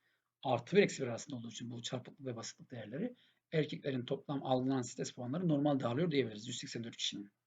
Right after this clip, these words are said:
Kadınların ise, bakın erkeklerin, e, histogramı da çok, çok iyi. Kadınların ise çarpıklık değeri sıfır yüz yetmiş üç, basıklık değeri sıfır sıfır yetmiş dört. Yine oldukça sıfıra yakın bir değer.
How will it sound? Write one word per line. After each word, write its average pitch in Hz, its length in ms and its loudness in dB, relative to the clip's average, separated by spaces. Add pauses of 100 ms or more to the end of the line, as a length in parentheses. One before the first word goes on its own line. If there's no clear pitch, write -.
(520)
Kadınların 160 460 4
ise, 220 400 2 (1300)
bakın 147 160 0
erkeklerin, 120 560 -4
e, 113 220 -4
histogramı 120 380 -4
da 110 60 -6
çok, 120 160 -10 (200)
çok - 260 -10
iyi. 170 200 -2 (680)
Kadınların 151 440 4
ise 196 380 -2 (320)
çarpıklık - 460 0
değeri 143 180 6
sıfır 156 260 -6
yüz 160 120 0
yetmiş 156 260 -6
üç, 202 180 -8 (280)
basıklık 139 440 -8
değeri 143 140 4
sıfır - 240 -8
sıfır - 180 -6
yetmiş - 260 -8
dört. 220 140 -8
Yine 135 300 0
oldukça 139 340 0
sıfıra - 320 -6
yakın 117 220 -4
bir 104 80 -8
değer. 190 260 0